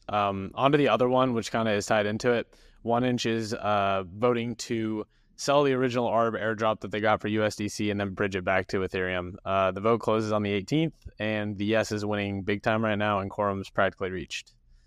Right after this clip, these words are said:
Not a ton to say on this one other than the fact that I do believe most of these tokens ultimately get sold, don't get benefits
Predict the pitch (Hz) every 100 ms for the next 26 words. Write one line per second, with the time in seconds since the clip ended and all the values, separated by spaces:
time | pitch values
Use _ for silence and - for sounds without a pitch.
0 | _ - - _ - 113 123 131 123 139
1 | 131 123 127 127 127 - 127 107 113 113
2 | 107 107 107 107 107 - 101 98 98 98
3 | 101 101 101 101 98 - 95 101 - 101
4 | 101 101 98 104 98 101 101 101 98 -
5 | 117 120 117 110 104 104 104 98 101 98
6 | - 101 - - -